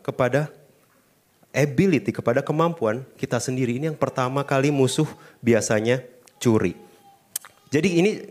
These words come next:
sebagai contoh kalau kita lihat ini dari mana? Ini dari Kejadian, saudara-saudara. Di Kejadian kalau saudara-saudara ingat, iblis tidak bisa membuat Hawa, memaksa Hawa memakan buah pengetahuan yang baik dan jahat.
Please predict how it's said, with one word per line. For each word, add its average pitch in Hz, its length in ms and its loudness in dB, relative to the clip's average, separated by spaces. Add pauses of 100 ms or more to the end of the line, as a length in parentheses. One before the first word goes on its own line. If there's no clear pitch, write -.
(100)
sebagai 131 320 2
contoh 135 400 2
kalau 135 160 4
kita 135 240 0
lihat 131 400 0
ini 131 240 0
dari 92 320 -2
mana? 98 280 0
Ini 131 160 -2
dari 92 140 0
Kejadian, 98 500 -4 (300)
saudara-saudara. 90 640 -6
Di 98 80 -14
Kejadian 113 480 0
kalau 110 160 0
saudara-saudara 101 480 0
ingat, 120 320 -2 (400)
iblis 139 420 -4
tidak 120 380 -4
bisa 131 260 -4
membuat 113 540 -2
Hawa, 110 320 4
memaksa 104 480 -4
Hawa 104 320 -2
memakan 104 480 -8
buah 95 240 -8
pengetahuan 101 400 -4
yang 98 100 -8
baik 95 140 -8
dan 90 160 -10
jahat. 85 200 -12